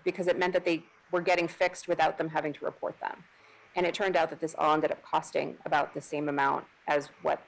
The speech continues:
they'd been spending before. So that's really the goal here, um,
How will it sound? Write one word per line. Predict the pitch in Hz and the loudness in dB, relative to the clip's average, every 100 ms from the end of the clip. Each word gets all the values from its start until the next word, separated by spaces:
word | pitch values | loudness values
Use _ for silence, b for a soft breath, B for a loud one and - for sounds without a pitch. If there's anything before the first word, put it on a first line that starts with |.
| - | -4
they'd | 156 147 | -2 0
been | 151 | -4
spending | - 147 151 156 165 | -4 -6 -4 -2 -4
before. | 165 - - - - _ - _ _ - _ - | -4 -2 0 -2 -4 _ -20 _ _ -20 _ -18
So | - - 180 170 170 - - - - _ _ - _ - - _ - | -4 4 6 6 4 -2 -20 -20 -20 _ _ -20 _ -20 -20 _ 0
that's | 180 180 - _ | 2 0 -8 _
really | 165 190 196 190 175 175 170 - _ _ _ - | 0 4 6 6 4 0 -4 -16 _ _ _ -4
the | 175 | -2
goal | 170 190 202 | 4 6 6
here, | 202 - 139 - 151 - - _ _ | 2 -2 -4 -4 -8 -14 -20 _ _
um, | 160 160 156 156 | 2 6 6 2